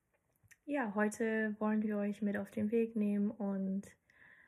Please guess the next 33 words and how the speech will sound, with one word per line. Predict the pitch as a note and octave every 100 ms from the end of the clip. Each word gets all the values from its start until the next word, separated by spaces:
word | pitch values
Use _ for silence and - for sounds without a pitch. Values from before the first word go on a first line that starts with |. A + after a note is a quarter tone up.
| _ _ _ _ _ _ _ _ _ - -
ein | A3+ A3
paar | A3 D4+ F4+
Tipps | C4 B3 -
geben, | A#3 A#3 A#3 A#3
wie | G#3+ G#3+ G3+
wir, | A3 A3+ A3+
beziehungsweise | A3 A3+ D4 C4+ B3 B3 A3+
einfach | - G#3+ G#3+ G3+ - _ -
drei | G3+ G#3 G#3+
Sachen | G#3+ G#3 G#3
oder | G3+ G3
vier | - G#3 G#3 G3
vielleicht | G3 F#3+ F#3+ G3
teilen, | - G#3+ G#3 G3+ G3+ G3
wo | G3 F#3+
wir | G3 G3 F#3+
jetzt | F#3+ -
sagen, | G3 F#3+ F#3+ F#3+ F#3+
das | G3+ -
sind | G#3+
die | G3+
Sachen, | G3 G3 G#3+
die | G3+ -
uns | A3+ A3+ -
helfen, | G3+ G3+ - G#3+ G#3 - - - - - -
ähm, | G#3 G3 F#3+ G3 G3 G3+ _ _ _ _ _ _ _ _ _
als | - G3+ G3+
Paar | - - G#3+ G#3+ G#3 G#3 G#3 _ _ _ _ -
noch | G3+ -
enger | - G#3 G#3
aneinander | G3 G3 F#3+ G3 A3+
zu | A3+ A3
wachsen, | G#3+ G#3+ - G#3 G3+ G3+